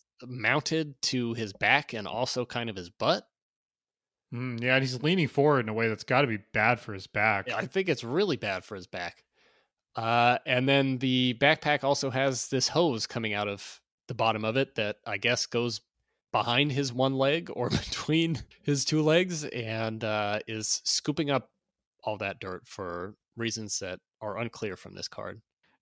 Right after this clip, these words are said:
Speaker 2: Yeah, this feels like a card that was just kinda a little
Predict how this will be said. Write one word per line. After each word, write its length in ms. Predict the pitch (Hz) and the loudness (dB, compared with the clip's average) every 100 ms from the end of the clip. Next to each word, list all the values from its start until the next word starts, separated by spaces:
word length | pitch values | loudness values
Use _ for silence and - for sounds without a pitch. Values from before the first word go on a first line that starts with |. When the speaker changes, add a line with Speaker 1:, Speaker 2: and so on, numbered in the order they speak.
| - | 0
Speaker 2:
Yeah, 200 | 156 165 | 4 4
this 180 | 185 - | 2 0
feels 260 | 311 247 | 0 4
like 160 | 214 160 | 4 2
a 60 | |
card 380 | 139 156 151 147 | 4 8 8 6
that 80 | 135 | 2
was 140 | 120 | 0
just 180 | - 123 | -2 -2
kinda 540 | 147 131 117 113 110 110 _ _ _ _ - | 0 2 4 4 2 -2 _ _ _ _ -8
a 80 | 135 | -4
little 580 | 120 147 156 147 147 | 0 4 6 6 4